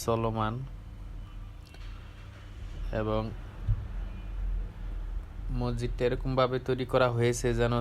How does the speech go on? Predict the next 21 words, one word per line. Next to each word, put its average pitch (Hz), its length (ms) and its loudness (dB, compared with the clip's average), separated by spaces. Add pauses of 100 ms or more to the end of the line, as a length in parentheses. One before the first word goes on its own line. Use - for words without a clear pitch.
(120)
চারিদিক 120 480 6 (100)
দিয়ে 123 180 2
সূর্যের 120 400 4 (100)
আলো 117 140 6 (120)
মসজিদে 113 440 2
ঢুকতে 113 260 0 (100)
পারে। 104 220 4 (1160)
মসজিদ 117 300 2 (120)
থেকে 120 200 4 (120)
বাইরের 113 360 4
দৃশ্য - 240 -2 (180)
দেখেন, 107 260 0 (280)
খুবই 107 240 0 (100)
অসাধারণ। 110 480 2 (140)
মসজিদের 107 480 0
সামনে 107 260 2 (140)
বিশাল 107 360 6 (100)
বড় 107 220 4
খেলার 104 360 2
মাঠ 104 180 2 (4000)
এবং 107 140 2